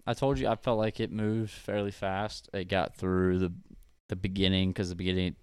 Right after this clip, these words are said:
just tries to set up the characters real quick, and then it jumps immediately into the, them being all at the park trying to,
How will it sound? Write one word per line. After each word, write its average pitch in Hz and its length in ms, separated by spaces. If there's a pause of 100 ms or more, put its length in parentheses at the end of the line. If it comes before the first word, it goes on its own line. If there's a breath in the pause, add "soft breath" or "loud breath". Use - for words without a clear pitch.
just - 280
tries 87 200
to - 40
set 87 140
up 87 100
the - 60
characters 90 340
real 90 120
quick, 92 420 (400 soft breath)
and 90 200
then 90 140
it 90 160
jumps - 480 (500 soft breath)
immediately 92 600
into 90 640 (560)
the, 90 340
them 98 220
being 92 260
all 92 180
at 87 140
the - 60
park 90 440 (200)
trying 90 320
to, 90 420